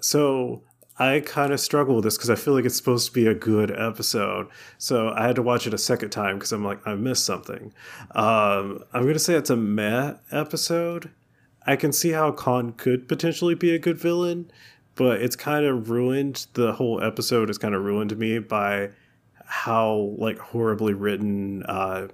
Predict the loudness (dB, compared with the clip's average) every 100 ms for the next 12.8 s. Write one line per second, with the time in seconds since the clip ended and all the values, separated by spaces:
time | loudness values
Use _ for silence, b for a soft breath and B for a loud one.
0 | -18 -12 -10 -10 _ _ -2 2 2 2
1 | 0 0 -2 -6 -6 -6 -4 -4 -2 -2
2 | -2 -2 -2 0 -2 -2 -2 0 0 -2
3 | -2 -2 -2 -6 B B B _ _ _
4 | 0 0 4 2 4 4 4 2 -2 0
5 | 4 6 4 2 0 0 -2 -4 -4 -6
6 | -6 -6 -4 0 2 2 2 0 -2 _
7 | b b -2 0 0 2 2 2 0 -2
8 | 0 0 0 -2 0 -2 -2 -4 -4 -2
9 | 0 2 0 0 -2 0 -2 -2 -4 -8
10 | b b b b b b _ _ _ _
11 | _ _ _ _ _ -6 2 4 4 4
12 | 4 4 2 2 0 -2 -6 -8